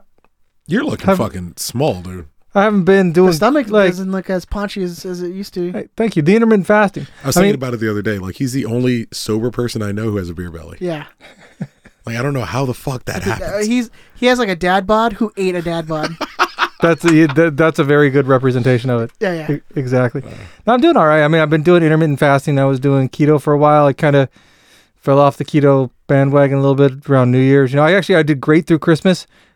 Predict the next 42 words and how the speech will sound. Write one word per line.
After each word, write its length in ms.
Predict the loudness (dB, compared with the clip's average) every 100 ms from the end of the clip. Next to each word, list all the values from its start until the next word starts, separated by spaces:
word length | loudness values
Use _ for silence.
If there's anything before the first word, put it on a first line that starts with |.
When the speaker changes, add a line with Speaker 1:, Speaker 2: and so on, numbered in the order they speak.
| _ _ _ _
Speaker 2:
Great 280 | 0 2 2
through 120 | 0
Christmas. 640 | 0 0 0 0 0 -2 -12
Speaker 3:
Oh, 40 |
I 200 | -12 -12
fucking 280 | -12 -10 0
Speaker 2:
And 80 | 2
then 80 | 2
it 60 |
was, 120 | 2 2
like, 120 | 0
Speaker 3:
terribly. 220 | -2 -2
Speaker 2:
it 20 |
was 160 | 2 2
New 220 | 2 2
Year's 300 | 4 4 2
Eve. 400 | 2 2 0 -2 _ _ _ _ _ _ _ _
Freaking, 540 | -2 -2 2 2 4 4
we 80 | 4
were 80 |
at 80 | 4
my 80 | 4
mom's 640 | 2 4 4 4 2 -4 -16 -6
with 160 | -2 2
my 100 | 2
whole 160 | 2
family, 380 | 2 2 2 2
and 100 | 0
someone 220 | 0 0
brought 180 | 2 0
some 160 | 0 -2
empanadas. 880 | 0 2 2 4 2 0 -8 -16 _ -18
Speaker 1:
Hmm. 340 | -10 -10 -10 -14 -4
Speaker 2:
And 120 | 0
I 80 | 2
was 200 | 0 -2
like, 360 | -6 -6 -10 -20 _ _ _ _ _ _ _ _ _ _ _ _
"It's 100 | -6
like 120 | -6
calling 300 | -2 -2 0
me, 60 | -2
man." 320 | -4 -6 -8